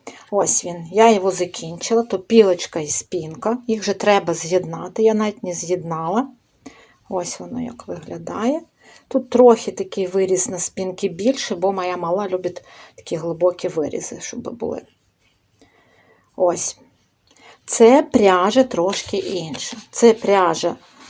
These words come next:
а, Silky Royal від Yarnard. Це шістдесят процентів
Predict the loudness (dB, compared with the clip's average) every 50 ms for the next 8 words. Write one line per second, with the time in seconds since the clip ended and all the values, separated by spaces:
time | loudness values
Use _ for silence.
0 | -20 -20 -20 _ _ -6 -4 -4 -4 -4 -6 -6 -4 -2 0 6 6 6 6 6
1 | 4 4 4 6 6 6 6 4 2 -2 -2 0 0 0 0 0 -10 -14 _ 2
2 | 4 4 4 4 0 -2 0 2 2 2 2 0 -2 -8 -18 _ _ _ _ _
3 | _ _ _ _ -20 -20 -20 _ _ -6 4 6 6 6 6 6 6 4 4 4
4 | 2 0 2 2 2 2 2 0 -2 -4 -4 -4 -2 0 2 2 2 0 -2 -6
5 | -6 -6 -8 -10 -14